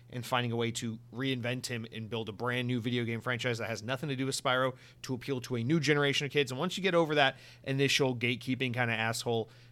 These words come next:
knee-jerk, "What did they do to Spyro?" attitude, the game, I thought, looked pretty cool. It looked like a fun little beat 'em up kid game. I thought the Toys to Life idea was really unique.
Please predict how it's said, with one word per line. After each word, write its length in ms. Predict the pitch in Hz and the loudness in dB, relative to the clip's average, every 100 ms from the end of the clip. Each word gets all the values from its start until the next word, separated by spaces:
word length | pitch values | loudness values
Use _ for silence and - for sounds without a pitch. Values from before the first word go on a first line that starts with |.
| - - - - | -20 -20 -20 -8
knee-jerk, 580 | 143 139 143 120 131 110 | 0 2 2 4 4 4
"What 160 | 139 | 0
did 140 | 139 127 | 0 0
they 100 | 123 | 0
do 140 | 123 | 0
to 80 | 127 | 0
Spyro?" 520 | - - 127 127 117 | 2 6 6 6 4
attitude, 460 | 113 113 - 113 117 - - - - | 2 0 -2 -4 -4 -12 -20 -20 -8
the 80 | 135 | -4
game, 380 | 120 208 285 240 | 2 2 4 0
I 120 | 139 160 | 2 8
thought, 320 | 180 160 156 | 8 8 4
looked 240 | 151 - | -2 0
pretty 200 | - 151 | 0 2
cool. 220 | 131 117 | 2 -4
It 40 | 92 | -2
looked 100 | 117 | -2
like 80 | 123 | -2
a 100 | 120 | 0
fun 360 | 120 170 190 | 4 6 6
little 160 | 180 160 | 4 4
beat 200 | 135 139 | 4 2
'em 120 | 139 | 6
up 280 | 135 135 - | 6 4 -2
kid 220 | - 143 | -4 -2
game. 240 | 127 127 123 | 0 0 0
I 60 | |
thought 180 | 104 120 | -2 -4
the 80 | 110 | -6
Toys 360 | - 160 156 - | -2 2 2 2
to 80 | |
Life 260 | 131 135 120 | 2 2 2
idea 380 | 127 120 123 123 | -2 -2 -2 -2
was 120 | 117 | -2
really 200 | 120 113 | -4 -4
unique. 360 | 104 127 127 | -4 -2 -4